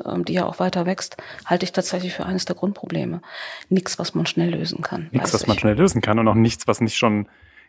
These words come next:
Speaker 2: ganz, ganz lange in vielen wahrscheinlich Sonntagsreden immer wieder angeprangert wird und was sich aber einfach nicht ändert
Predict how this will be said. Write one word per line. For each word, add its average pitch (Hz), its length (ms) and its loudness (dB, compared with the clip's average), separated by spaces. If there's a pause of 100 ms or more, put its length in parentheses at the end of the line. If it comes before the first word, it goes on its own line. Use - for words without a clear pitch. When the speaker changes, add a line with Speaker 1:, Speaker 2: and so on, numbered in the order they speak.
(380)
Speaker 2:
ganz, 117 300 2
ganz 113 280 2
lange 110 580 2 (220)
in 104 380 0
vielen 113 400 0
wahrscheinlich 104 280 -2
Sonntagsreden 104 840 2
immer 117 240 6
wieder 104 340 6 (640)
angeprangert 101 760 4
wird 104 400 4
und 104 180 2
was 101 120 -2
sich - 120 -2
aber 101 360 0 (180)
einfach - 440 -4 (420)
nicht 107 420 -2
ändert 98 440 4